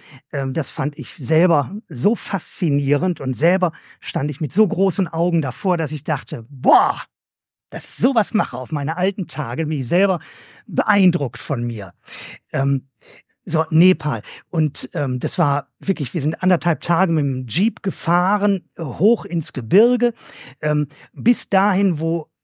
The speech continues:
der Weg endete und wir nur noch mit dem Rucksack weiter konnten. Äh, so einen kleinen Trittpfad. In diesem Dorf, wo wir waren, gab es, ähm, keine Motorräder, keine Autos, überhaupt keine Motoren.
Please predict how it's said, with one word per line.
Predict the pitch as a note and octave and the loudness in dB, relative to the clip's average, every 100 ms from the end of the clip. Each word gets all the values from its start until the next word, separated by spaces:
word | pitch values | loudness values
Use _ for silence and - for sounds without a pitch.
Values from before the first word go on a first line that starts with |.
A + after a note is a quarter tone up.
| _ - | _ -6
der | D#3 A2 | -6 0
Weg | F#3 A#3+ - | 0 0 0
endete | G3+ A3 A#3+ A#3 | 2 2 2 -2
und | F3 F3 | 0 2
wir | |
nur | F3+ | 4
noch | F#3+ D#3 | 4 2
mit | F3 | 2
dem | D3+ | 2
Rucksack | G#3+ - A#2+ - | 0 -2 -4 -2
weiter | A#2+ A#2 A#2+ | -4 -4 -4
konnten. | - - F3 F#3+ G#3+ - - - - - | -4 2 2 2 -4 -6 -16 -20 -18 -10
Äh, | B2 | -4
so | C3+ | -2
einen | B2+ | -4
kleinen | - E3 D3 C3 - | 0 0 2 0 -4
Trittpfad. | - A#3+ _ - G3+ F#3 F#3+ - - - - | -4 -4 _ -6 0 2 2 -4 -16 -20 -2
In | G#3+ A#3 | 4 4
diesem | G3+ F#3+ D3 | 4 2 4
Dorf, | F3 F#3 G3 - | 4 4 2 -2
wo | F3 | -2
wir | D#3+ C3+ | -2 -2
waren, | C#3+ D3 E3 E3 D3+ - - | 0 0 2 0 -2 -14 -12
gab | C#3+ C#3 C#3+ | -4 -2 -2
es, | D3 - - - | -6 -10 -14 -8
ähm, | A#2+ A2+ C3+ _ _ _ _ _ _ _ | -8 -8 -12 _ _ _ _ _ _ _
keine | - F3+ G3 G3 F#3 | -2 2 4 4 2
Motorräder, | E3 E3 - G3 F#3 F3 | 2 0 2 2 4 0
keine | D#3+ E3 E3 | -2 -2 0
Autos, | E3+ A3 G#3 D#3 | 2 2 2 -2
überhaupt | D#3+ A3 | 0 0
keine | - E3+ | 0 0
Motoren. | C#3 A#2+ - G3+ A#3+ A#3+ | 0 -4 0 4 4 4